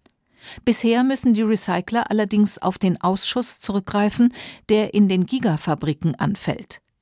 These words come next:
Altbatterien aus Elektroautos gibt es kaum.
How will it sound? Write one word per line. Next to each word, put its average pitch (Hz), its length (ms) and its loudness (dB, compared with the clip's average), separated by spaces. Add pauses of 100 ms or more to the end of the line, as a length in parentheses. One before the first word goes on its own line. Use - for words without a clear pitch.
(440)
Altbatterien 160 880 0
aus - 260 -4
Elektroautos 170 1000 -2
gibt 214 240 -2
es 220 140 0
kaum. 208 360 2